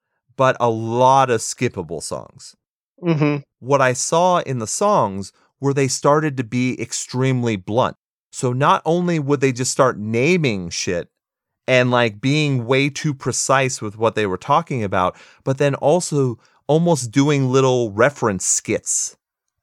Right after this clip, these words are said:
Speaker 1: in between
Speaker 2: Mm-hmm.
Speaker 1: them as well. And that just goes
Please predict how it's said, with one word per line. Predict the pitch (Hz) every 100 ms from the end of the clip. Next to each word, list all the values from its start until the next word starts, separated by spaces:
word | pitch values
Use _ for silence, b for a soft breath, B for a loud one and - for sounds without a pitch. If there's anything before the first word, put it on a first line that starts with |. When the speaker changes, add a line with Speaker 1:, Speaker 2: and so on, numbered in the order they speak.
| -
Speaker 1:
in | 135 123
between | 120 143 143 147
Speaker 2:
Mm-hmm. | 123
Speaker 1:
them | 113 98
as | 92
well. | 107 107 80 50 _ _ _ _ -
And | 143 139 127 113 _ _
that | - 143 170
just | - 165 135 -
goes | 143 143 139 135 123 -